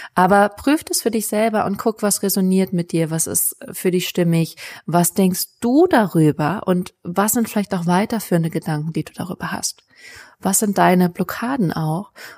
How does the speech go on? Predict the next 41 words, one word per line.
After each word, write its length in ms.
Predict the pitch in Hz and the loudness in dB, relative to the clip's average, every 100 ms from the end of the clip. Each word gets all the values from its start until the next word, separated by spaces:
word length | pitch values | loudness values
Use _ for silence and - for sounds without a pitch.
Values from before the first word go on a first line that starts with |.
| - | -6
Und, 500 | - 180 175 180 - - | 2 4 4 0 -4 -2
ähm, 460 | 170 165 165 196 - _ _ _ | 2 2 2 -2 -8 _ _ _
ja, 440 | 190 196 254 220 208 _ _ - | -4 -2 -2 -6 -8 _ _ -10
wo 280 | 156 180 202 | -4 0 -2
findest 540 | - 208 214 220 - | 2 4 4 2 0
du 40 | 175 | 0
dich 320 | 180 175 - | 0 0 -6
da 360 | 156 170 175 160 | -6 0 0 2
wieder 320 | 190 196 185 | 2 2 0
in 120 | 160 151 | 0 0
dem, 260 | 165 160 | 2 2
was 200 | 156 151 | 0 -2
ich 160 | 151 - | -4 -8
auch 160 | 156 | -8
erzähle? 800 | - 156 - - 190 190 147 143 - - - - - | -8 -6 -4 0 4 4 2 -2 -8 -18 -18 -14 0
Weil 200 | 165 160 | 2 4
das, 200 | 170 - | 2 0
finde 160 | 175 | -2
ich, 80 | - | -4
ist 140 | - | -6
eigentlich 160 | - 156 | -6 -6
das 280 | 160 - 160 | -4 -2 0
Wichtigste, 480 | 202 - 175 - 160 | 0 0 -4 -2 -4
dass 180 | 156 | -2
du 100 | - | -2
diesen 240 | 160 156 156 | -2 -2 -4
Podcast 580 | - - - 156 - 190 | -6 -8 -6 -6 -4 2
hörst 300 | 185 190 175 | 2 2 -2
und 60 | |
am 100 | 165 | -2
Ende 240 | - 170 160 | 2 2 2
dieses 420 | 160 151 151 185 | 0 -4 -4 2
Wissen 500 | 262 269 196 214 262 - - - | 2 2 2 2 0 -8 -20 -16
für 120 | - 202 | -4 -2
dein 140 | 190 | 0
eigenes 380 | - 220 220 - | 0 2 2 2
Leben 220 | 247 220 | 2 2
anwenden 400 | 160 156 156 151 | 0 0 0 -2
kannst 220 | 170 160 | -4 -4
und 120 | 170 | -4
sagen, 180 | 175 170 | -2 -4